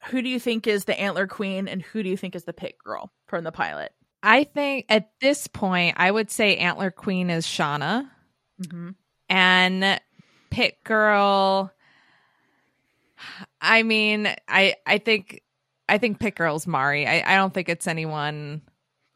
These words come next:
Speaker 2: too significant.
Speaker 1: I agree with you on Mari, although she's so good with the gun, you know?
Speaker 2: Right.
Speaker 1: What happened? How'd they let that get away?
Speaker 2: Yeah, she
Speaker 1: Everybody just forgot Mari could shoot a gun? <laughs>
Speaker 2: Like, I, I thought it was Jackie because of the,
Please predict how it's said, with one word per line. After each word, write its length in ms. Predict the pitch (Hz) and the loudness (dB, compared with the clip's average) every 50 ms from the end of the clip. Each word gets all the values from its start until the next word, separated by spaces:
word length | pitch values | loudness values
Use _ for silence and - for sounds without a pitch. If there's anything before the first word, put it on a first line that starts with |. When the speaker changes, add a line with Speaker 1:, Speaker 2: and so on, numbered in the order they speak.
| _ _ _ - | _ _ _ -8
Speaker 2:
too 180 | - 185 160 | -6 -6 -6
significant. 600 | 156 - 156 139 131 117 - - - - - - - _ _ _ - | -6 -10 -12 -12 -12 -16 -14 -12 -12 -12 -12 -12 -16 _ _ _ 0
Speaker 1:
I 100 | 240 254 | 2 2
agree 320 | 254 254 226 226 233 233 240 | 2 2 0 -2 -4 -2 -2
with 140 | 240 240 311 | -2 0 0
you 100 | 277 254 | 0 0
on 140 | 240 220 202 | 0 0 -2
Mari, 300 | 180 175 180 190 214 233 | -4 -2 -2 -2 -2 -2
although 280 | - 247 247 269 262 - _ | -4 -4 -4 -4 -6 -8 _
she's 280 | - - - 330 320 - | -10 -4 -2 -2 -2 0
so 180 | - 381 403 403 | 0 -2 -2 -2
good 200 | - 349 381 349 | -2 -4 -4 -4
with 100 | 359 359 | -4 -6
the 80 | - 254 | -8 -8
gun, 540 | 233 320 320 381 415 381 262 165 123 202 - _ _ | -4 0 2 4 4 4 2 -2 -6 -12 -14 _ _
you 140 | - 233 240 | -6 -4 -2
know? 200 | 240 247 247 277 | -2 0 0 2
Speaker 2:
Right. 220 | 190 180 160 156 | 2 2 2 2
Speaker 1:
What 120 | - 330 320 | 2 0 -2
happened? 420 | 330 359 370 392 - 370 220 196 | -2 -4 -6 -4 -2 -2 -2 -2
How'd 220 | 220 214 269 294 277 | 0 2 2 2 2
they 120 | 330 330 | 0 -2
let 200 | 311 320 311 311 | 0 -2 -2 0
that 220 | 339 339 370 370 | 2 0 0 2
get 140 | - 359 277 | 0 -2 -2
away? 400 | 233 202 185 170 156 110 156 - _ _ _ | 0 0 0 -2 -2 -4 -6 -10 _ _ _
Speaker 2:
Yeah, 300 | - 196 180 156 127 117 | 0 2 2 4 2 2
she 180 | 170 - - - | -4 -8 -10 -8
Speaker 1:
Everybody 260 | - 226 269 247 285 269 | -6 -4 0 0 0 0
just 220 | 254 302 - - | -2 -4 -4 0
forgot 480 | - 294 240 202 214 196 220 254 - 240 | 0 0 4 4 6 8 8 6 6 6
Mari 280 | 226 220 226 233 240 | 2 2 2 2 0
could 140 | 233 277 240 | -2 -4 -6
shoot 220 | - - 285 330 403 | -2 2 6 6 6
a 40 | - | 6
gun? 260 | - 330 330 403 - 427 | 4 0 2 0 0 0
<laughs> 40 | 403 - _ _ _ _ | -6 -12 _ _ _ _
Speaker 2:
Like, 240 | - - 269 262 - | 4 4 6 8 8
I, 140 | 240 247 - - | 8 6 8 6
I 80 | 254 | 4
thought 180 | 262 - 320 349 | 6 6 6 6
it 60 | 370 | 4
was 260 | 302 294 254 214 - _ _ _ _ - - 185 196 | 0 -2 -4 -6 -12 _ _ _ _ -16 -12 -12 -4
Jackie 420 | - 220 202 196 202 - 233 220 | 4 6 6 6 6 4 0 -2
because 720 | 196 185 196 - - 208 208 190 185 180 180 180 180 - | 0 -2 -4 -4 0 2 4 4 4 4 2 0 -2 0
of 580 | - 185 190 175 175 170 170 170 160 156 156 156 | 2 4 6 6 6 6 4 2 -2 -6 -4 0
the, 360 | 185 175 175 170 165 151 | 2 4 6 6 4 4